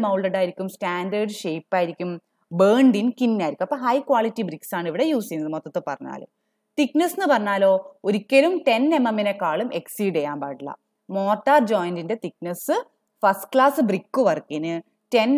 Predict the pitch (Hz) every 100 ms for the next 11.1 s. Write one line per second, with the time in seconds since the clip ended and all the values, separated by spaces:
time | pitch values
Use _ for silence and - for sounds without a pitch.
0 | 269 175 165 151 156 151 277 175 170 196
1 | 156 151 147 220 220 143 139 - - 254
2 | 214 180 170 190 190 165 160 180 247 262
3 | 240 233 233 226 226 208 147 - - 131
4 | 131 - 214 - 135 _ _ _ _ _
5 | _ _ _ _ _ _ _ _ - 233
6 | 262 240 220 233 - 330 320 330 233 190
7 | - 311 320 294 285 269 220 190 180 175
8 | 175 170 _ _ _ _ _ _ _ _
9 | - 208 269 269 - 320 247 226 285 349
10 | 254 180 165 151 156 240 208 190 185 233